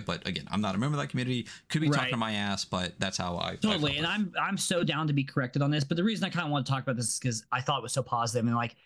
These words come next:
Speaker 2: it's
Speaker 1: Yeah.
Speaker 2: not about fixing what's broken. It's about making somebody happy and comfortable within their own form. And I was like, "Damn, that's pretty good." Uh, yeah, your ability, build a mod. Uh, given a few hours of quiet work, you can turn most objects into a prosthesis. Uh, the object becomes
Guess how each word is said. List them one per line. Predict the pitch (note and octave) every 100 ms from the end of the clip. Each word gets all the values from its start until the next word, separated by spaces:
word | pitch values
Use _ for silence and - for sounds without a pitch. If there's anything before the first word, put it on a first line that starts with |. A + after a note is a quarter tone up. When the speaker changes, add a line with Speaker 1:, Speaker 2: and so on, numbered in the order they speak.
| _
Speaker 2:
it's | - C#3+
Speaker 1:
Yeah. | F3
Speaker 2:
not | D3
about | C#3+ C#3 A#2 -
fixing | - C#3+ - C3+
what's | C3 B2+
broken. | - B2 C3
It's | B2+ C3
about | A#2+
making | A#2 A#2 B2
somebody | B2 A2+
happy | A2 - A2+ - A2
and | G#2+
comfortable | - G#2+ - A2+
within | A2 A2+ G#2
their | G#2
own | G2+ G2+
form. | - G#2 A2+
And | A2
I |
was | G2+ G2+
like, | F2+
"Damn, | - - F2+ F2 _ _ _ _ _ _ _
that's | - C3
pretty | - A#2
good." | G2+ F2 D#2 _ _
Uh, | D3+ E3 D#3+ D3+ D3
yeah, | F3+ C3 -
your | D#3+ E3+
ability, | D#3 A3+ G#3+
build | D3+ F3 E3
a |
mod. | D#3 D3 C#3+ C#3 _
Uh, | - C3
given | F3 F3
a |
few | D3+ F3 D3
hours | C3+ B2+
of | C3
quiet | - C3+ A#2+
work, | B2 A#2+ -
you | -
can | B2
turn | - B2+
most | A2+ A#2+ A#2+ -
objects | G#2 A2 A#2+ A#2 -
into | - A2+ A#2+
a |
prosthesis. | A2 - G#2 - D3 - D#3 - _ _ _ -
Uh, | A#2+ A#2
the | C3+
object | D#3 E3 F3+ -
becomes | C#3+ - C#3 C#3 C3+ C3+